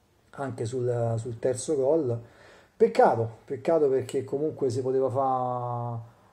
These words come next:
eh, un'impresa che qui a Roma ne avremmo parlato, le gesta di questi eroi che hanno fatto questa impresa a Stamford Bridge, ne avremmo parlato per, per anni e anni. E,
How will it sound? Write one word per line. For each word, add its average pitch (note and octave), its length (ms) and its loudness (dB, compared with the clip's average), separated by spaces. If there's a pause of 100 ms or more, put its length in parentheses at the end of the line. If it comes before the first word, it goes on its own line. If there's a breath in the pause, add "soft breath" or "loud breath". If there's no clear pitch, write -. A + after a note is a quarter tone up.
(100)
eh, A#2+ 260 -6
un'impresa C3 680 0
che A#2 680 0 (120)
qui B2+ 220 -4
a B2 60 0
Roma C3+ 300 2
ne A#2+ 80 -2
avremmo A#2+ 320 -2
parlato, B2 680 0
le A#2+ 220 -2
gesta C#3 500 2
di C3 100 -4
questi C3+ 360 -4
eroi C#3 360 2
che B2+ 80 0
hanno C3 180 -6
fatto B2+ 200 -2
questa C#3 260 -6
impresa B2+ 360 -4 (260 loud breath)
a - 100 -8
Stamford C#3 420 -2
Bridge, C3+ 200 -8
ne B2+ 80 -4
avremmo B2+ 260 -2
parlato B2+ 380 0
per, A#2+ 220 -2 (680 loud breath)
per D3+ 200 2
anni D3+ 320 2
e D#3 40 4
anni. B2 480 0 (800 loud breath)
E, B2+ 1500 0